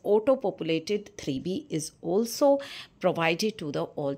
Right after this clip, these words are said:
taxpayers। तो आपके लिए एक system generated PDF भी होती है, जहाँ पे आपकी auto, यानी कि कह लीजिए prefilled थ्री बी आप सभी के लिए provide करवाई जाती है आपकी सुविधा के लिए।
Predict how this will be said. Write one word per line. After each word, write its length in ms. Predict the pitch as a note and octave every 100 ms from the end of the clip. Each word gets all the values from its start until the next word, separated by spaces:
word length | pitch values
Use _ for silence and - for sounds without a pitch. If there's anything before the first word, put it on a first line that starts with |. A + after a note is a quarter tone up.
| E3+
taxpayers। 560 | - - - - -
तो 80 | -
आपके 340 | - G3 - C4
लिए 160 | C4+
एक 120 | C4+
system 420 | - F3+ - G3 G3
generated 500 | F3+ D#3 D#3+ F3+ F#3+
PDF 460 | - C#3 C#3 C#3 C#3 -
भी 120 | F3+
होती 380 | G3 F3+ F#3+ G#3
है, 180 | G3+
जहाँ 320 | F#3 D#3 D3+ -
पे 60 | E3
आपकी 360 | C#3+ - F3+ - -
auto, 380 | D3+ D#3 A3+ E3
यानी 220 | C#3+ D3+
कि 120 | E3
कह 180 | D#3+ D3+
लीजिए 220 | D#3 E3
prefilled 560 | F3+ - D3 C#3+ A3 G#3+ - - - -
थ्री 180 | - G#3+
बी 160 | G#3+ B3+
आप 180 | E3
सभी 420 | - - - G#3 G#3+
के 180 | F#3+
लिए 200 | E3 E3+
provide 440 | F#3+ D#3 C3+ C#3 C#3
करवाई 360 | C3+ B2 C#3
जाती 340 | G3 G3 E3+ F3+
है 140 | G3
आपकी 280 | G3 - -
सुविधा 420 | B2+ - D3+ G#3
के 180 | G3+ G3
लिए। 240 | G3 G#3+